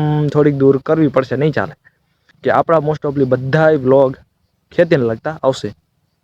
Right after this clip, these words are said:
એટલે માટે સવાર સવારમાં આવી ગયો વાડીએ અને આંટો મારીને પછી જવાનું ઘરે. અને બીજી વાત એ કે આપણા મેરેજ ફાઇનલ થઈ ગયા છે, એટલા માટે મેરેજની પણ તૈયારી સાથે ચાલુ છે.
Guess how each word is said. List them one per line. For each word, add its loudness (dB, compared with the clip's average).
એટલે 4
માટે 2
સવાર 2
સવારમાં 0
આવી 2
ગયો 0
વાડીએ 0
અને -4
આંટો 2
મારીને 0
પછી -6
જવાનું 0
ઘરે. -8
અને -6
બીજી 4
વાત 4
એ 0
કે -16
આપણા 0
મેરેજ 2
ફાઇનલ 2
થઈ 0
ગયા 0
છે, -6
એટલા -2
માટે -2
મેરેજની 2
પણ -4
તૈયારી 2
સાથે -6
ચાલુ 0
છે. -12